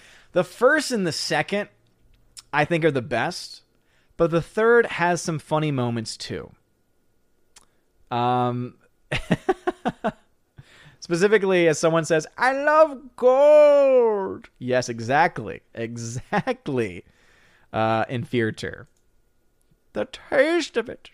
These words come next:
The feel of it. Yeah, so there, I press the upload button. It says, "Upload new channel, sync YouTube channel." And then I click on this,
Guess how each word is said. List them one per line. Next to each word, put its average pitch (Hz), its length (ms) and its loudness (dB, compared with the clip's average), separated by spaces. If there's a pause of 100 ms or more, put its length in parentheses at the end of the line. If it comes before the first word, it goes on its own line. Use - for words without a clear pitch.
(140)
The 247 120 -2
feel 381 680 0
of 143 160 -2
it. - 240 -14 (880)
Yeah, 85 180 -4
so 117 280 -2
there, 120 400 2 (180)
I 117 100 -6
press 208 260 -2
the 160 200 -6
upload 151 420 -2
button. 110 260 -4
It 113 80 -8
says, - 180 -8
"Upload 165 380 0
new 143 140 -4
channel, 139 320 -4
sync 123 240 -8
YouTube 117 280 -8
channel." - 340 -18 (1040)
And 113 120 -4
then 117 120 -2
I 113 120 -2
click - 380 -6
on 123 500 -2 (100)
this, 175 640 -2